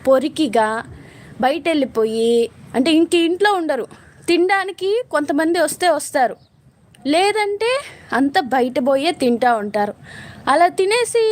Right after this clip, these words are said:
బయట తిరిగేసి రౌడీ పనులు చేసి బెట్టింగ్లాడి దరిద్రంగా ఉంటారా? అలాంటి వాళ్ళకి తల్లిదండ్రి ఏం చేస్తారని అంటే, ఇదిగో మా ఆయనకైతే ఇలా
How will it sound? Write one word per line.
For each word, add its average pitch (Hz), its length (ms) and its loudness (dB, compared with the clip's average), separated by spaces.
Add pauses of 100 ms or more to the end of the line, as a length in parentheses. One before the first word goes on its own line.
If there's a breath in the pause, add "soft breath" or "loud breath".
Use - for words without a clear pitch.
(1000 loud breath)
బయట 330 260 2
తిరిగేసి 330 800 -2
రౌడీ 262 360 2
పనులు 285 360 0
చేసి 262 460 -2
బెట్టింగ్లాడి 247 1200 0 (340 loud breath)
దరిద్రంగా 349 760 2 (360)
ఉంటారా? 285 500 0 (560 loud breath)
అలాంటి 370 340 0
వాళ్ళకి 370 640 -2
తల్లిదండ్రి 349 560 0
ఏం 285 280 -2
చేస్తారని 214 600 -2
అంటే, 269 520 0 (540 loud breath)
ఇదిగో 277 340 0 (460 loud breath)
మా 277 140 4
ఆయనకైతే 311 760 0
ఇలా 277 200 0